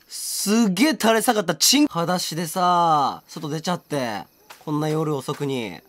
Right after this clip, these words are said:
ホールドレフトマウスtoホールドアイテム。スペースto、あ？掴めるってこと？よいしょ。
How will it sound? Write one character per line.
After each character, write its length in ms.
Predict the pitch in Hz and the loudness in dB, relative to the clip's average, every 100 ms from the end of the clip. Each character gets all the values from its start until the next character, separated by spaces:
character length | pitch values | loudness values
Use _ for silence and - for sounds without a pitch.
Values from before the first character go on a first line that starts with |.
| _ _ _ _ _ _ _ _ _ _ _ _ 156 | _ _ _ _ _ _ _ _ _ _ _ _ -20
ホ 300 | - 180 202 | -10 -6 -4
ー 20 | |
ル 80 | 180 | -4
ド 140 | 185 | -4
レ 80 | 185 | -6
フ 100 | 160 | -8
ト 140 | 175 | -6
マ 160 | 180 180 | -4 -4
ウ 60 | |
ス 120 | 156 - | -8 -14
to 160 | - 170 | -10 -10
ホ 220 | 151 160 | -8 -8
ー 60 | 165 | -8
ル 80 | 147 | -8
ド 180 | 156 | -8
ア 60 | 143 | -8
イ 60 | 139 | -8
テ 120 | 92 | -12
ム。 180 | 87 - _ _ _ | -14 -18 _ _ _
ス 140 | - | -16
ペ 180 | - 170 | -8 -8
ー 20 | |
ス 140 | 160 - | -8 -12
to、 260 | 156 147 143 _ _ _ _ _ _ _ 117 | -8 -8 -8 _ _ _ _ _ _ _ -10
あ？ 160 | 165 - _ _ _ _ _ _ _ _ _ _ _ _ _ _ - - - _ _ _ _ _ | -10 -12 _ _ _ _ _ _ _ _ _ _ _ _ _ _ -20 -20 -20 _ _ _ _ _
掴 260 | - - 277 | -12 0 2
め 140 | 277 | 4
る 60 | 196 | 2
っ 20 | |
て 100 | 151 | -4
こ 80 | 95 | -12
と？ 240 | 90 92 160 _ _ - - _ - _ _ _ - - _ _ _ _ _ _ _ _ _ _ _ _ _ _ | -12 -12 -14 _ _ -20 -20 _ -20 _ _ _ -20 -20 _ _ _ _ _ _ _ _ _ _ _ _ _ _
よ 140 | 196 | -2
い 80 | 202 | 0
し 440 | 160 - - - | 0 -2 -4 -4
ょ。 120 | 170 | -6